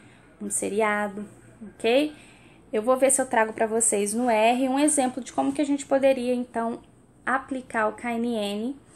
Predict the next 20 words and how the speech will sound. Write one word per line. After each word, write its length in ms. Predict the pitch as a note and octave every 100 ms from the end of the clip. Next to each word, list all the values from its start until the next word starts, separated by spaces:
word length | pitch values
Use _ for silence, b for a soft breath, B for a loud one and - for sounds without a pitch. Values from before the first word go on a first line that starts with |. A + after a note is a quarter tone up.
| b b b b -
na 300 | A#3+ B3 A#3+
indicação 760 | B3 B3 B3+ C4 C4 B3+ A3+ A3+
de 120 | B3
filmes 520 | - B3 A3+ A3+ A3+
mais 280 | A#3+ C#4 C#4+
próximos 920 | - A3 G#3+ G#3 - A#3+ A#3+ A#3+ -
àquele 480 | - A3 A3 A#3 A3+
filme 360 | A#3+ A#3 G#3+ G#3
que 100 | G#3+
a 60 |
gente 180 | G3+ G3+
escolheu, 440 | G#3 - A#3 G3+ - - - - -
tá 80 | -
bom? 320 | - A3 C#4+ - - _ _ _ _
Trazer 260 | - G3+ G3
um 100 | G3
exemplo 380 | G3+ G3 G3 F#3+
real 240 | G#3+ F#3+
pra 160 | - G3+
vocês. 680 | A3+ - - - - -